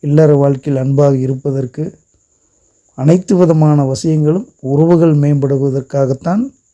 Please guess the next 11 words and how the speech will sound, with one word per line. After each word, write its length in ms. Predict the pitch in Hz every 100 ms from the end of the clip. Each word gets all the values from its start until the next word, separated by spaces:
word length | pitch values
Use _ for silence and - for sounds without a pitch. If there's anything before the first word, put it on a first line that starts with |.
| _
முன்னோர்கள் 640 | 135 143 147 135 143 165 _
செய்து 340 | - 131 127
வைத்தார்கள். 500 | 123 110 127 127 151 _ _ _ _ _ _ _ _ _ _ _
அப்படியான 520 | 107 143 151 151 143
வித்தைகளை 580 | 135 135 175 170 160 220 - _
உங்களுக்கு 320 | 127 123 127
தொடர்ந்து 460 | - 135 160 170 180
வரக்கூடிய 480 | 143 135 139 131 131
விஷயங்களில் 520 | 117 131 135 185 - _ _ _ _ _ _
நான் 260 | 131 127 123
பதிவுகளில் 640 | 139 147 143 135 151 -